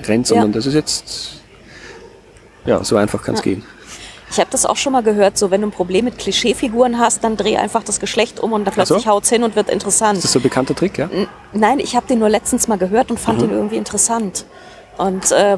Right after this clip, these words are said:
Speaker 2: hab das dann mal so durchgespielt und dachte so, ja, ach
Speaker 1: Mhm.
Speaker 2: ja, ja, ja, genau. Warum hab ich, ja. <laughs> So.
Speaker 1: Ah, das ist gut. Also
Speaker 2: Ja.
Speaker 1: jetzt merkt niemand mehr, dass er eine Klischeefigur ist.
Speaker 2: Ja, genau,
Speaker 1: <laughs> Sehr
Speaker 2: genau.
Speaker 1: gut.
Speaker 2: Ganz, also es ist wirklich, haut sehr oft hin.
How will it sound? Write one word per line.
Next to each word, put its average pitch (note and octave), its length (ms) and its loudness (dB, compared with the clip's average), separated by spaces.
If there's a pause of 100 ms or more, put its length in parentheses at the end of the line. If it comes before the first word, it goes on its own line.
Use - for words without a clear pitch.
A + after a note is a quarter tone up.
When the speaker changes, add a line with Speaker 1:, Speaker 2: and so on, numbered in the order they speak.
Speaker 2:
hab G#3+ 140 -2
das A3 140 0
dann - 120 2
mal G#3+ 120 4
so G3 80 -2
durchgespielt A3+ 580 -2
und A3 60 0
dachte G3+ 200 -2
so, F#3 200 -2
ja, F3+ 420 -2
ach - 180 -8
Speaker 1:
Mhm. A#2 60 2
Speaker 2:
ja, B3 240 4
ja, A#3 420 2
ja, G#3 160 6
genau. A3 480 -2 (580)
Warum G3+ 220 -6
hab A3+ 160 2
ich, - 80 -14 (380)
ja. G#3 220 2 (240)
<laughs> C4 200 0
So. - 200 2 (300)
Speaker 1:
Ah, D3 160 0
das A#2+ 140 -4
ist - 120 0
gut. - 280 -4 (140)
Also A#2 180 0
Speaker 2:
Ja. A#2 60 2
Speaker 1:
jetzt A#2+ 140 2
merkt B2 180 2
niemand C3 240 2
mehr, A#2+ 80 0
dass A2+ 160 -4
er A#2+ 40 0
eine A2 80 0
Klischeefigur A2+ 540 -2
ist. - 260 0
Speaker 2:
Ja, B3 320 4
genau, A3 260 0
Speaker 1:
<laughs> - 20 0
Sehr - 160 4
Speaker 2:
genau. G#2+ 100 -4
Speaker 1:
gut. - 220 -8
Speaker 2:
Ganz, G#3+ 320 0
also A3 160 0
es G#3+ 440 -4
ist - 280 -2
wirklich, - 480 -2
haut A#3 220 2
sehr A3 440 0
oft - 200 -4
hin. G#3 280 0